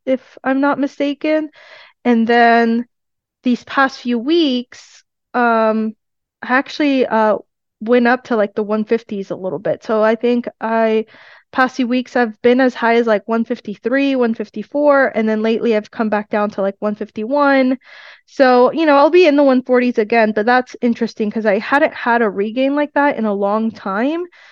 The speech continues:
And it was only, like, six pounds, but still, it was significant enough that I could feel my clothes fitting a little bit differently and something was off. And I think I just kind of got back into a habit of, like, overeating a little bit. And,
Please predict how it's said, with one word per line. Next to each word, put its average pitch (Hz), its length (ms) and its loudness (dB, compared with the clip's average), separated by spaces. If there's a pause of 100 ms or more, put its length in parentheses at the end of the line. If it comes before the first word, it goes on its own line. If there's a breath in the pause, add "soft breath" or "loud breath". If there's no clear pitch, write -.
(440 loud breath)
And 294 120 0
it 370 60 2
was 392 160 2
only, 330 240 2
like, 247 340 2
six - 460 -2
pounds, 240 580 -2
but 220 160 0
still, 226 400 2
it 220 100 4
was 262 220 0
significant 254 680 -2
enough 202 320 -4
that 208 140 -2
I 208 80 0
could 208 220 -6
feel 262 240 2
my 233 180 0
clothes 240 480 -2 (220)
fitting 226 260 0
a 208 60 -2
little 214 180 0
bit 208 180 -4
differently 220 680 -2
and 185 180 -6 (540 loud breath)
something 247 440 0
was 220 180 -2
off. 220 360 2
And 226 120 0
I 226 80 2
think 285 200 -2
I 269 60 2
just 233 240 -4
kind 233 180 0
of 208 100 -6
got 226 220 0
back 220 280 -2
into 220 220 -2
a 202 40 2
habit 214 400 -2
of, 202 100 -2
like, 196 220 -2
overeating 240 640 -2
a 247 80 0
little 240 240 2
bit. 233 440 0
And, 202 220 -8